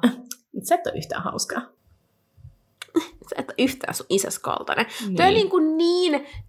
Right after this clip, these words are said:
Speaker 2: tikari suoraan Harryn sydämeen.
Speaker 1: Älä.
Speaker 2: Mun mielestä toi on niin ilkeästi, toi on, niinku, pahin insultti.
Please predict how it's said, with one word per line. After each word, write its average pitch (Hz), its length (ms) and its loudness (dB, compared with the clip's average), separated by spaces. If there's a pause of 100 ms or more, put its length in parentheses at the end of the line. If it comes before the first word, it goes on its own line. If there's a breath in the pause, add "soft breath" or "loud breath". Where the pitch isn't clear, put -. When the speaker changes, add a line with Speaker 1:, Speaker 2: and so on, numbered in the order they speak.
Speaker 2:
tikari 269 480 4
suoraan 190 560 4
Harryn 185 460 4
sydämeen. 156 540 2
Speaker 1:
Älä. 151 200 2 (1600)
Speaker 2:
Mun 262 100 2
mielestä 285 180 4
toi 294 100 8
on 277 120 4
niin 294 280 4
ilkeästi, 226 600 4 (220 loud breath)
toi 247 100 4
on, 247 60 8
niinku, 254 200 4
pahin 277 400 2
insultti. 208 640 2